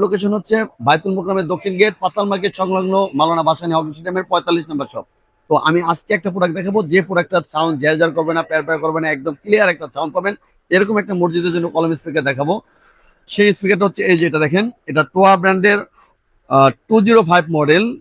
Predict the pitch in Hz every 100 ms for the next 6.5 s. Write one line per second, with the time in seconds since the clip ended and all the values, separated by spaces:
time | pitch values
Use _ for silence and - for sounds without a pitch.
0 | - _ _ 220 220 190 214 220 160 170
1 | 156 147 123 - 185 190 196 196 190 170
2 | 170 165 147 170 226 - - - - _
3 | _ _ _ - 180 165 165 165 165 220
4 | 214 190 - 196 196 - 160 151 135 123
5 | - _ 185 196 196 165 - 147 127 117
6 | - - - 165